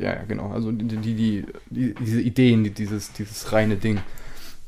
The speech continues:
Die echte Welt scheitert aber meistens daran, weil es einfach zu komplex ist. Und das ist dann interessant, wenn zum Beispiel andere Helden von mir, wie sagen wir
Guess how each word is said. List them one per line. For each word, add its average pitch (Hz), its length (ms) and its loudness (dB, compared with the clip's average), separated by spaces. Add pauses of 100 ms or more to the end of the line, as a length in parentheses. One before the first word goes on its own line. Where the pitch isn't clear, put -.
(560)
Die 104 360 0
echte 127 260 2
Welt 120 140 6
scheitert 123 300 4
aber 101 240 -4
meistens 107 340 -6
daran, 107 180 0
weil 107 100 2
es - 60 -6
einfach 104 180 -4
zu - 140 -2
komplex 104 520 -2
ist. - 140 -10
Und 98 180 -4
das 113 160 0
ist 143 120 -4
dann 123 120 2
interessant, 123 640 0
wenn 110 120 0
zum - 120 -10
Beispiel 104 240 -6
andere 113 360 0
Helden 127 240 2
von 139 200 -4
mir, 139 180 0
wie 110 120 0
sagen 104 220 0
wir 104 180 -2